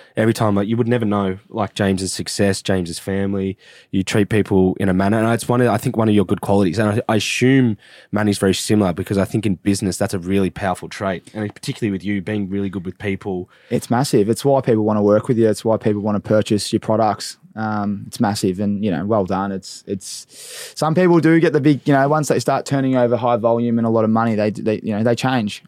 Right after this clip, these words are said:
Speaker 2: Um,
Speaker 1: Mm.
Speaker 2: so it's a credit to you and, and the, and the team, really.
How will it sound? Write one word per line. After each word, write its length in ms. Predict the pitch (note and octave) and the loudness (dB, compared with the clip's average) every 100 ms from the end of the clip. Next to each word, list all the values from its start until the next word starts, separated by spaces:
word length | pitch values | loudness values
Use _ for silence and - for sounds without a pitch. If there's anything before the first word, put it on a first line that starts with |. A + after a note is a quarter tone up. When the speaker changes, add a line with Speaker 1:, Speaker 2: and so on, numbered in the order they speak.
| - | -4
Speaker 2:
Um, 280 | G#2+ G#2 | 0 2
Speaker 1:
Mm. 40 | G2 | 0
Speaker 2:
so 220 | A2+ G#2+ | 0 2
it's 180 | G#2 - | 2 -2
a 40 | |
credit 260 | - A2+ G#2 | -2 0 0
to 100 | G#2+ | 0
you 200 | A2 G#2+ | 2 2
and, 200 | G#2 G2+ | 0 0
and 140 | A2 | 2
the, 100 | A2 F#2+ | 2 2
and 140 | A2+ | 2
the 40 | A2 | 2
team, 360 | - A#2 B2 | 2 2 2
really. 400 | G#2 A#2+ A2 B2 | 4 4 4 2